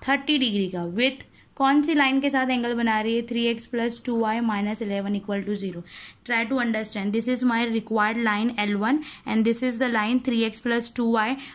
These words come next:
minus eleven equal to zero। ये दोनों बीच में मिलके क्या बना रहे हैं? थर्टी डिग्री का एंगल बना रहे हैं। इसका मुझे स्लोप नहीं मालूम है, so I am assuming its slope as small m। इसका मुझे स्लोप नहीं मालूम था, but its equation has been given to me and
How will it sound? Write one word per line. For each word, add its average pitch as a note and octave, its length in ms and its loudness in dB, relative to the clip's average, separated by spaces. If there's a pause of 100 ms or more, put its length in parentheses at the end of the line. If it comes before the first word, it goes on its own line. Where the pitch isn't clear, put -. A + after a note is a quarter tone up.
(180)
minus G#3+ 380 2 (240)
eleven G#3+ 340 0
equal G#3 280 -2
to G#3+ 140 -2
zero। F3 200 -4 (260)
ये A#3 80 0
दोनों B3 320 2
बीच A#3+ 340 -2
में C4+ 100 6
मिलके C4 280 2
क्या B3+ 200 -2
बना A#3+ 280 2
रहे A3+ 120 -2
हैं? A#3+ 220 -2
थर्टी A3+ 260 -2
डिग्री A3 260 -2
का A3 140 -2
एंगल G3 260 -2
बना F#3 240 -4
रहे D#3+ 120 -10
हैं। E3+ 80 -12 (360)
इसका C#4 500 2 (100)
मुझे B3+ 340 4
स्लोप B3+ 420 2
नहीं C4 280 8
मालूम G#3+ 340 4
है, G#3+ 60 0
so A3+ 140 2
I G#3+ 100 2
am A#3 180 -4
assuming A#3+ 400 4 (100)
its - 180 0
slope A3+ 360 0
as B3+ 220 0 (200)
small A3+ 420 2 (180)
m। F3+ 120 -6 (440)
इसका C#4+ 420 4
मुझे C#4+ 260 4
स्लोप C#4 320 2
नहीं C4+ 260 6
मालूम B3 300 4
था, C4+ 160 0
but B3+ 200 0
its A#3 200 -2
equation B3 500 2
has C4+ 260 4
been C4+ 140 6
given A#3 320 2
to A#3+ 120 0
me A#3+ 100 4 (500)
and C#4 220 2